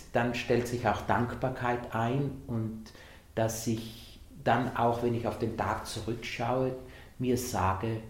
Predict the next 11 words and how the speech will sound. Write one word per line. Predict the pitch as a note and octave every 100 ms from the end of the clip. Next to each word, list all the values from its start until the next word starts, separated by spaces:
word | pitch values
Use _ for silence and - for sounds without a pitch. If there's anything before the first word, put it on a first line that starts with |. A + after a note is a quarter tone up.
| - - - -
doch | A#2 - -
sei | - - G#2 G#2
dankbar | G2 A2 - - G#2+
für | G#2 A#2
das, | G#2+ F#2+ G#2 -
was | G#2+ -
du | G#2
heute | G2+ G#2 G2+
gesagt | G2 F#2 G2+ G2+ A2 -
hast | A#2 A2+ - -
oder | -